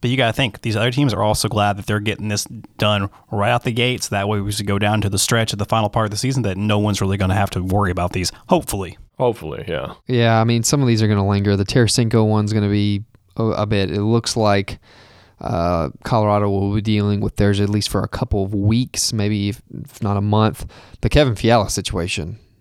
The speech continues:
Speaker 3: who knows how long that's gonna last? I mean, I, I can't believe already they're re-, willing to come out and say, "Yeah, he's, he's willing to be traded. Like, we're, we're willing to trade him right now." Like, he's just gotten there. So, uh, not even a full year yet for Fiala.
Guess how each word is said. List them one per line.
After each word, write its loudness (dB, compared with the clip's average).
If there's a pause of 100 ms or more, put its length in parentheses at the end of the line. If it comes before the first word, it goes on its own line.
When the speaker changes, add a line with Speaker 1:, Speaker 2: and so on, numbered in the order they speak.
(220)
Speaker 3:
who 0
knows -2
how -2
long -4
that's -4
gonna -8
last? -6
I 0
mean, 0
I, 0
I 2
can't 0
believe 2
already 2
they're 0
re-, 2
willing -2
to -6
come -2
out 0
and -6
say, 0
"Yeah, 4
he's, 0
he's -2
willing 4
to 0
be 2
traded. -2
Like, 0
we're, 2
we're 2
willing 4
to 0
trade 0
him -6
right -2
now." -4 (560)
Like, 0
he's 0
just 4
gotten 2
there. -10 (400)
So, -4 (760)
uh, -2
not 2
even 4
a 0
full 0
year 2
yet -2
for -4
Fiala. -4